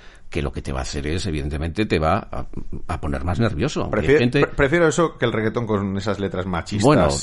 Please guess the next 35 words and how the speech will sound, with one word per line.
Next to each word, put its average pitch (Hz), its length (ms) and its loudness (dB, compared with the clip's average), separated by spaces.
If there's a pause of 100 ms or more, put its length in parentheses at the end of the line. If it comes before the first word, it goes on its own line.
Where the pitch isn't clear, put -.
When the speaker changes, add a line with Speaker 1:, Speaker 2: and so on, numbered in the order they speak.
(140)
Speaker 1:
también, 78 420 -2
evidentemente. 92 640 -2
O - 20 -2
sea, 82 140 -4
pero 90 120 0
quiero 160 180 2
decir, 120 200 2
o 110 60 0
sea, 107 120 2
que 107 220 -2 (240)
escuchar 123 400 0
esto 143 180 -2
que 120 60 -2
hemos 117 140 2
escuchado 110 340 0
ahora 95 400 0
de, 85 60 -6
de 82 80 -4
Paganini 78 640 0
o 78 120 -2
de 80 180 -2
Speaker 2:
Hombre. 98 440 4
Speaker 1:
Beethoven, 73 640 -4
¿a 69 100 -4
dónde 101 220 0
va 120 100 4
a 95 40 2
ir 78 100 -2
a 65 80 -8
parar? - 380 -2 (100)
O - 20 -20
sea, - 120 -6
Speaker 2:
Sí. 76 40 -4
Speaker 1:
porque 85 160 -4
además 90 320 -2